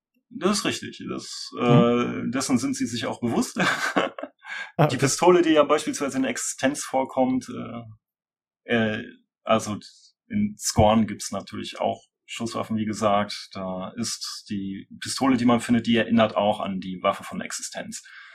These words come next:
Speaker 2: Mhm.
Speaker 1: Dass diese dann auch so aus knöchernen Platten besteht und, ja, in, in Existenz waren das, glaub ich, Zähne, die dort reingesteckt werden.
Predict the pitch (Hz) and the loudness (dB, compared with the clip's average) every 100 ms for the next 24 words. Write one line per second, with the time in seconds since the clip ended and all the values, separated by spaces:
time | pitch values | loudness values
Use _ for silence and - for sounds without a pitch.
0 | - _ - 143 165 - _ _ _ _ | -20 _ 0 2 2 -2 _ _ _ _
1 | _ - - 107 95 98 98 90 - 98 | _ -12 -8 -6 -4 -2 0 0 -4 -6
2 | 98 95 - - - - 107 110 107 98 | -6 -6 -8 -12 -12 -4 -2 0 0 -2
3 | 92 110 101 98 95 - 95 92 90 87 | 2 2 2 -8 -8 -8 -10 -10 -12 -12
4 | - - - _ _ 80 85 95 87 87 | -14 -16 -18 _ _ -10 -4 -4 -4 -8
5 | - - 113 - - 120 107 104 101 107 | -6 -2 -2 -2 2 2 2 0 0 -2
6 | 104 - - - 110 139 180 175 170 - | -4 -4 -10 -4 0 2 4 4 4 0
7 | - 151 151 - 139 143 - 135 123 123 | -2 0 0 -2 -2 -2 -4 -4 -2 2
8 | 123 123 123 123 | 4 4 2 0